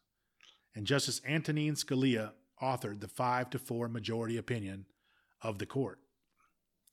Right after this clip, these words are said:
Justice Scalia traced the precursors of our Second Amendment back to what is called the English Bill of Rights, and in particular a sixteen eighty-nine English statute,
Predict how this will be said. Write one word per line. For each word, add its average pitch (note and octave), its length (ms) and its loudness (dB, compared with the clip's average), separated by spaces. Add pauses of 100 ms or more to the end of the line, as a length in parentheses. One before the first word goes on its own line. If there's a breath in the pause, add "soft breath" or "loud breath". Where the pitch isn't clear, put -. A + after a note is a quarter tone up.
(800 soft breath)
Justice D#3 360 4
Scalia C#3 340 6
traced C#3 380 4
the - 60 -4
precursors A#2+ 600 2
of G#2+ 100 -4
our G#2+ 100 -2
Second B2+ 320 0
Amendment A2+ 420 -4
back A2+ 300 -2 (380 soft breath)
to C3 80 0
what C3 140 4
is C3 100 0
called C3+ 260 2
the C#3+ 120 0
English F3 420 2
Bill A2 220 -2
of G2+ 140 -4
Rights, G2 420 -8 (680)
and C3+ 120 0
in C#3 120 2
particular A#2 760 4
a G#2+ 80 -2
sixteen E3 540 0
eighty-nine C3+ 560 0
English D#3 380 2
statute, G#2 480 -6